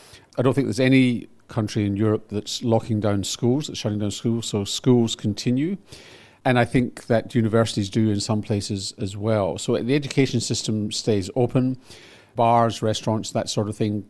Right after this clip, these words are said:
close or are time restricted. So I don't, I'm not sure that anybody is really going for the hard stage four type lockdown that we saw in Victoria.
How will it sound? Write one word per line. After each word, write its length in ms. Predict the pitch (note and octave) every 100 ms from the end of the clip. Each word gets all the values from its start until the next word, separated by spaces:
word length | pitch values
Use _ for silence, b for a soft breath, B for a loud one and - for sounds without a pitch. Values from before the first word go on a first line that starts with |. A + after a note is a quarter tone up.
| _
close 720 | - B2+ C3 C3 C#3 C3+ - -
or 340 | B2+ B2 A2+ -
are 160 | A2 G#2+
time 440 | - - B2 A#2
restricted. 640 | A2 G2+ - B2+ - G#2 F2+ B B B B B B
So 300 | - E3 - -
I 80 |
don't, 160 | C#3 E3+
I'm 80 | D3+
not 180 | F#3+ -
sure 640 | - E3 D3+ G#2 A2 - -
that 260 | B2 B2+
anybody 760 | - C3+ D3+ C3 B2+ B2 A#2+ A#2
is 260 | B2 G#2+ G2
really 420 | A2+ C3 C#3 C3
going 440 | G#2+ A2+ A2 G#2+ A2
for 240 | - G#2+
the 140 | G2+
hard 720 | F#2+ - A#2 A#2 A#2 A2 G#2 - b b b b b _
stage 440 | - - C3+ A#2+ -
four 280 | - A2+
type 300 | G#2+ - G#2
lockdown 560 | G#2 G2+ G2+ A2 G2+ G2
that 140 | G2+ -
we 160 | G2+
saw 460 | F#2+ - G#2 G#2 G2
in 160 | G2+
Victoria. 680 | F#2+ - - A2+ A2 F#2+ D2+